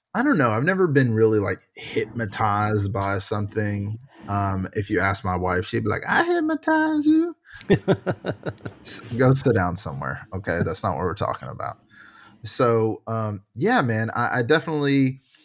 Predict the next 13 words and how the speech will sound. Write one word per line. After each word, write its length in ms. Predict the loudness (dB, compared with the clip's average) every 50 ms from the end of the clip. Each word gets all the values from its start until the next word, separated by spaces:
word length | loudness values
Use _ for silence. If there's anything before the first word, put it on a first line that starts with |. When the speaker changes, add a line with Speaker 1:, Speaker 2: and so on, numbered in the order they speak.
| -20 _ _ -6
Speaker 1:
a-, 180 | -6 -4 -2 -2
and 140 | -2 0 0
you 80 | 2
gotta 220 | 2 2 0 0 -4
think 300 | -2 -2 -2 -2 -4 -6
to 100 | -6 -4
yourself 340 | -4 -4 -4 -6 -6 -6
too, 300 | -8 -8 -8 -6 -6 -6
like, 220 | -6 -8 -8 -10 -12 _ _ _ _ _ _ 2
if 240 | 2 2 2 2
some 260 | -4 -6 -6 -4 -4 -6
sort 320 | -6 -2 -2 0 0 0
of 460 | 0 0 0 0 0 0 -2 -4 -6